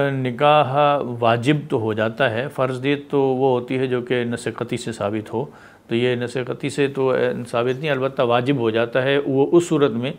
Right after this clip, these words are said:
जब कि आदमी निकाह करने पर कादिर भी हो, और अगर वो निकाह नहीं करेगा तो इसको ख़दशा हो कि मुझे किसी गुनाह में पड़ने का अंदेशा है, बल्कि गालिब गन-, गालिब गुमान है कि मैं गुनाह में पड़ जाऊँगा, तो निकाह कर भी सकता है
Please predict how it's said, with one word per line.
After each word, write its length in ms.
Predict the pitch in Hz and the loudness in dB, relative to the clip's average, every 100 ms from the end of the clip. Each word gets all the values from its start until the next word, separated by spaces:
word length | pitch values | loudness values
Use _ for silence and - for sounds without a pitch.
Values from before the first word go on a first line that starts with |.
| - - - | -16 -20 -10
जब 260 | 113 131 135 | 2 2 4
कि 100 | 143 | 2
आदमी 640 | 143 123 123 127 139 147 | 4 2 2 -2 -4 -4
निकाह 400 | 143 120 120 127 | -4 -4 0 0
करने 320 | 123 123 123 123 | 2 -2 -2 -4
पर 180 | 127 | -4
कादिर 340 | 120 107 101 117 | 0 -2 0 -2
भी 160 | 127 | 0
हो, 320 | 139 139 170 - - - | 0 2 0 -6 -20 -4
और 340 | 131 131 143 147 | 4 6 8 6
अगर 420 | 147 139 131 151 | 4 4 2 4
वो 140 | 139 | 4
निकाह 320 | 127 123 135 | 0 0 0
नहीं 360 | 127 123 127 156 | 0 0 0 2
करेगा 400 | 147 120 113 127 | 4 4 4 0
तो 140 | 123 | 0
इसको 340 | 127 123 139 123 | -4 -2 -2 -2
ख़दशा 480 | 123 123 117 - 165 | -2 -4 -4 2 2
हो 260 | 131 123 | 4 0
कि 120 | 123 | 0
मुझे 280 | 123 120 120 | -2 0 -2
किसी 280 | 120 117 123 | -2 -4 -4
गुनाह 300 | 113 117 123 | -2 0 2
में 160 | 117 117 | 0 0
पड़ने 260 | 113 113 | 0 0
का 140 | 110 110 | 0 -2
अंदेशा 400 | 101 107 110 113 | -2 -4 0 0
है, 120 | 127 | 0
बल्कि 260 | 120 113 | -2 0
गालिब 360 | 113 110 113 110 | 0 2 0 0
गन-, 480 | 107 107 - 113 104 | -2 -4 -4 -6 0
गालिब 320 | 110 113 117 | 2 2 -2
गुमान 300 | 107 110 113 | -2 0 0
है 100 | 113 | -2
कि 120 | 113 | -4
मैं 120 | 107 | -6
गुनाह 240 | 104 107 107 | -4 -4 -4
में 120 | 104 | -4
पड़ 140 | 90 | -6
जाऊँगा, 400 | 87 87 87 85 - - - - - | -4 -4 -4 -8 -10 -20 -20 -20 -4
तो 100 | 127 | 0
निकाह 340 | 120 123 123 139 | 2 2 2 2
कर 200 | 120 107 | 2 -2
भी 140 | 127 | -2
सकता 380 | 127 139 135 143 | 0 -2 0 0
है 240 | 131 175 | 0 -4